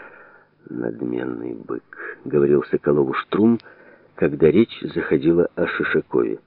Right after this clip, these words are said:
"Я перед ним робею, как местечковый еврей перед кавалерийским полковником". "А ведь подумать", — говорил Соколов, — "знаменит он тем, что не познаша позитрона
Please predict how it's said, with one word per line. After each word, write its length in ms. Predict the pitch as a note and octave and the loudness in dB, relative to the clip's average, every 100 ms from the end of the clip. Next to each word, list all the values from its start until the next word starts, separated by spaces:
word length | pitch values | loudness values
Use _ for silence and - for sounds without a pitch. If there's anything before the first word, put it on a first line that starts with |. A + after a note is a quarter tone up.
| _ _ _ _ - | _ _ _ _ -14
"Я 340 | F2+ E2+ F#2+ | -10 -8 -8
перед 340 | - A2+ A2 | 0 2 2
ним 220 | G#2+ A2 A2 | 2 0 2
робею, 440 | A2 A2+ A#2 A2+ | 2 4 4 4
как 220 | G#2+ - | 2 4
местечковый 760 | G#2 G2+ - G2 - G#2+ G#2 F#2+ | 4 4 2 0 2 4 6 4
еврей 420 | E2+ F2 F#2 G2+ | 4 4 6 6
перед 380 | - F2+ G2 - | 4 0 0 0
кавалерийским 880 | - F2+ F2+ F2 F2+ E2+ - - E2+ | 2 4 6 6 2 -2 -4 -2 2
полковником". 800 | E2+ E2 D#2 C2+ B1 - - B2 _ - - | 2 4 4 2 0 -10 -10 -12 _ -12 2
"А 100 | C3 | 4
ведь 240 | E3+ - | 4 4
подумать", — 600 | F3 E3 F#3 D3 - - | 2 6 6 4 -4 -8
говорил 400 | - D#2 E2 D2+ | -2 2 6 4
Соколов, — 460 | C2+ - E2 D2 B1+ | 2 0 2 2 2
"знаменит 600 | B1+ D2+ G#2 A2 G#2 - E2 | 0 6 8 8 6 4 2
он 140 | D#2+ - | 0 -2
тем, 280 | - E3+ C#3+ - - - - | 0 2 0 -8 -20 -14 -8
что 260 | - - | 0 6
не 140 | G#2 G#2+ | 8 6
познаша 720 | - G#2 E2+ G2+ G2 - E2 | 8 6 8 6 6 6 2
позитрона 920 | - F#2+ - - - D#3 G3 F#3 G3 | 6 6 8 4 4 6 6 6 0